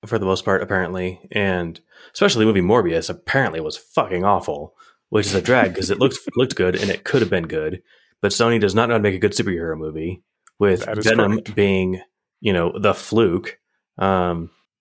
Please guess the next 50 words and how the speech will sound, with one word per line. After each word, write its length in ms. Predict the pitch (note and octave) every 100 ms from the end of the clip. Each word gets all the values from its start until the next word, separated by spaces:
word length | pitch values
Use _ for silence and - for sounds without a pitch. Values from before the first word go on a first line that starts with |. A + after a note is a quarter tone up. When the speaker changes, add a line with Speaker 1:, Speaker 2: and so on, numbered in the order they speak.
| -
Speaker 1:
and 180 | G#2+ G2
it 120 | -
only 220 | A2+ A2+
worked 300 | F#2+ G#2 G2+
kind 160 | - A#2
of 40 |
by 100 | G#2
accident. 360 | G2+ - E2+ F2+
They, 80 | F2
they 240 | - G2
fucked 280 | F#2 C#3+ C#3
up 160 | A2+ D#2
Venom, 440 | F#2+ G2+ F2 F2 _ _ _
but 300 | G2 G2 F2
<laughs> 0 |
it 160 | A2 - -
was 140 | A#2
still 180 | - G#2
a 60 | F#2
good 200 | A2+ F2+
movie. 320 | F2 G#2 B2 - - - - _ A2
Um, 160 | G2+
Speaker 2:
Well, 80 | E3+
they 120 | E3
did 220 | D#3 A#3 G3+
Spider-Man, 540 | - D#3+ E3+ E3 D#3+
the 140 | C3+
very 360 | C#3 A2 E3 F3
first 360 | - D#3+ C#3 -
Spider-Man 600 | - C#3 C#3+ C3+ C3+ C3+
and 100 | A#2
Spider-Man 460 | - C3 C3 A#2
Two 220 | - D3+ A#2+
really 260 | A2 G#2+
well, 240 | G2 G2 G2+
but 140 | -
I 80 | A#2
think 260 | - D3 C#3+
that 100 | C#3+
was 140 | B2+
entirely 500 | A#2 - C#3 C#3+ B2+
due 120 | A2+
to 60 | A#2
the 60 |
fact 240 | A2 B2+ A2+
that 100 | G#2+
they 120 | A#2
just 220 | A2 -
let, 180 | A#2 A2+
uh, 240 | G#2+ G#2